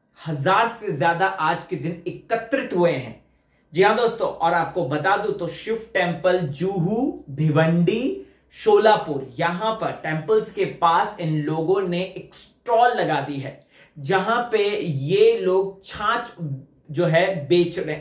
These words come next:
बेच रहे हैं, in the sense, distribute कर रहे हैं, not बेच रहे हैं, distribute कर रहे हैं। और इससे अच्छी और क्या बात हो सकती है गर्मी में, जहां पर जो श्रद्धालु है वो आए मंदिर में, वहां पे उस तरीके से वो अपना, अ, पूजा अर्चना करे, फिर उसके बाद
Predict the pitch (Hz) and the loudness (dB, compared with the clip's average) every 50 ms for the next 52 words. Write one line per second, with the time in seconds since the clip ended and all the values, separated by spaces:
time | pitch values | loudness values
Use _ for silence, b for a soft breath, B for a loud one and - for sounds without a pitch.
0 | - 151 139 160 170 170 170 170 165 160 160 151 139 135 - 185 214 208 - B | -8 -4 0 0 0 0 0 -4 -6 -6 -4 -4 -4 -6 -4 -6 -6 -6 -8 B
1 | B B B B 151 175 - - 269 180 208 277 294 294 - - - 170 135 127 | B B B B -6 -6 -2 -2 0 6 8 8 8 8 6 4 0 -2 -2 -2
2 | 131 135 160 180 156 139 160 156 - - 165 165 202 285 - 180 180 - - 196 | -2 -2 -4 -4 -2 -2 -2 -4 -4 -4 -4 -4 -4 -4 -4 -6 -6 -6 -4 -4
3 | 147 - 240 294 302 294 - - 175 147 131 127 117 110 113 - - _ b b | 0 4 8 8 8 6 4 -2 -4 -4 -4 -4 -8 -10 -12 -16 -20 _ b b
4 | b b b b b 208 226 - - 226 - - 294 277 254 - 294 294 285 262 | b b b b b -4 -4 -4 -4 -10 -8 -4 -2 -2 -2 0 2 4 4 4
5 | 269 - 277 285 285 277 262 247 254 247 240 - 220 - - 233 214 190 165 170 | 2 2 2 4 6 6 4 4 4 0 0 -2 -4 -6 -2 0 0 2 4 4
6 | 185 180 185 - 220 226 214 202 202 202 208 202 156 175 170 156 170 185 185 - | 4 4 4 0 -4 -4 -4 -6 -6 -6 -4 -4 -2 -2 -2 -2 -2 -2 -2 0
7 | 180 175 175 185 185 - - - _ _ - 143 131 165 156 156 175 160 156 135 | 2 2 2 2 0 -4 -8 -14 _ _ -14 -8 -6 -6 -4 -4 -4 -4 -4 -4
8 | 135 139 151 151 170 190 185 160 151 139 139 147 147 135 123 139 143 143 147 151 | -2 0 0 2 4 4 4 4 2 2 0 0 0 -2 -2 0 2 4 4 4
9 | 151 147 B B B B B B B B - 143 147 151 151 156 156 160 156 147 | 4 2 B B B B B B B B -4 -2 0 0 0 0 0 0 -2 -2
10 | 143 139 143 151 139 143 147 151 147 143 135 135 - - 151 147 143 143 - 151 | -2 -2 -2 -2 -2 -2 -2 -2 -2 -4 -4 -4 -2 0 0 0 0 -2 -4 -4
11 | 147 139 135 135 151 147 147 - 147 139 135 139 139 135 131 - 147 143 143 143 | -2 -2 -2 -2 -2 -2 -2 -2 -2 -2 0 2 2 0 0 -2 -6 -4 -4 -4
12 | 143 139 - 147 143 135 - 147 147 135 135 147 143 139 135 135 - 139 135 135 | -4 -6 -6 -6 -6 -6 -4 -2 -2 0 2 2 2 2 0 -2 -4 -4 -2 -2
13 | 131 131 139 131 131 135 139 139 - - 202 226 220 - - 220 - - - - | -2 -2 -2 -2 -2 -2 -4 -4 -4 -2 -2 0 0 -2 -6 -10 -10 -10 -10 -4
14 | 247 226 175 147 135 - - 190 208 247 262 226 165 135 131 | 0 2 2 2 2 2 4 6 6 6 6 4 2 -2 -8